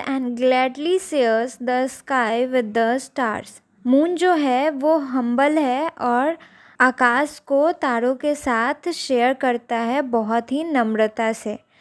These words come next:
तो ये जो है वो बिल्कुल सही है, तो फर्स्ट हो जाएगा ट्रू। सेकंड है the moon is very proud। चांद जो है वो बहुत घमंड है, उसमें बहुत घमंडी है,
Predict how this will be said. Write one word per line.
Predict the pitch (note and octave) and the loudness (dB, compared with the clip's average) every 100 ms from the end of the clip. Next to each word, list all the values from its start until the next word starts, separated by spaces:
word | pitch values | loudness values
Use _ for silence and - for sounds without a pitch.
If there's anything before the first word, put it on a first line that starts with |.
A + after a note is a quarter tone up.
| - - - | -20 -20 -8
तो | A#3 | -2
ये | A#3 C4+ | 2 2
जो | C4 B3+ | 2 0
है | A#3+ C4+ | 0 -2
वो | D4+ F4 | -2 -2
बिल्कुल | C#4 C4+ A#3+ C#4 | 2 2 2 -4
सही | C#4+ C#4 B3 B3 | -2 -2 -2 -2
है, | G#3 | -4
तो | - A#3 | -8 -14
फर्स्ट | - A#3+ C4+ C4+ | -4 -2 -2 -2
हो | C4 | -4
जाएगा | A#3 A3+ A#3 C4+ | -2 0 0 -2
ट्रू। | C4+ B3 G#3 G#3 _ _ _ _ _ - - _ - | -2 -2 -2 -6 _ _ _ _ _ -20 -20 _ -2
सेकंड | C#4+ D#4+ E4+ | 0 2 2
है | E4 D#4+ | 2 4
the | D4+ D4 D4 | 2 2 2
moon | E4+ | 0
is | F4+ D#4 D#4+ D4 D4 - _ - G#3+ | -2 -2 -2 -2 -6 -6 _ -14 -2
very | A#3+ B3 C#4+ C#4+ B3 | 2 2 0 -4 -2
proud। | A#3+ G#3 G#3 - _ _ _ - | 0 0 -6 -14 _ _ _ -4
चांद | C#4 A#3+ C4+ D4 | 2 4 2 -2
जो | C4+ D4 | 0 0
है | C#4 C4+ | 2 0
वो | C#4+ D4+ | 0 0
बहुत | D#4+ A#3 A#3 A3+ B3+ D4 D4+ A#3+ A#3 - G#3 A3+ A3 - | 0 0 -2 0 0 0 -4 -10 -12 -14 -10 -10 -10 -8
घमंड | A#3 A#3 B3 C#4+ D#4 | -2 0 2 2 2
है, | D4 | 2
उसमें | B3+ A#3+ B3 C#4 A#3+ | 0 -2 -6 -4 -2
बहुत | A3 A#3 B3+ | -2 -2 -4
घमंडी | A3+ A3+ G#3+ G#3+ G#3+ B3 B3 | -4 -6 -6 -6 -4 -2 0
है, | A3 - | -2 -6